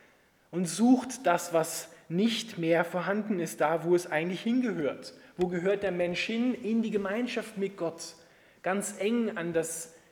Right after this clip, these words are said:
Herz Gottes heran, dass es, dass wir Gott sehen, dass wir Gott hören, dass wir seine Liebe erfahren.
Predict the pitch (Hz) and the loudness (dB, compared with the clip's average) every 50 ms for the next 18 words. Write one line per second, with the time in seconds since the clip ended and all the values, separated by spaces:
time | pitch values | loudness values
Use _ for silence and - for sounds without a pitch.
0 | _ _ _ - 185 190 202 196 - - - 190 202 196 202 185 - - 185 175 | _ _ _ -2 0 0 0 0 -4 -6 -4 -4 -4 -4 -4 -8 -8 -6 -6 -6
1 | 160 165 190 196 196 170 151 139 - 165 151 - - - - - - _ _ _ | -4 -4 -4 -4 -4 -4 -6 -6 -8 -8 -8 -8 -10 -12 -14 -20 -20 _ _ _
2 | _ _ 151 143 - 165 160 160 156 156 - - - 185 202 226 233 233 214 190 | _ _ -12 -8 -6 -6 -2 0 -2 -2 -2 -4 -2 -2 0 0 2 0 0 0
3 | 165 - - 165 160 160 147 147 - - 175 196 214 220 208 202 185 165 156 - | -2 -4 -6 -6 -6 -6 -6 -6 -6 -6 -4 -2 -2 -2 -2 -2 -2 -4 -4 -6
4 | - 151 143 156 147 151 156 147 139 - - - - - 156 165 185 196 208 175 | -8 -8 -4 -4 -2 -2 0 -2 -4 -4 -6 -12 -12 -10 -8 -6 -4 -4 -2 0
5 | 175 160 160 156 147 - - 160 143 135 139 131 120 120 113 | 0 0 0 -4 -6 -8 -10 -10 -8 -6 -8 -8 -8 -10 -14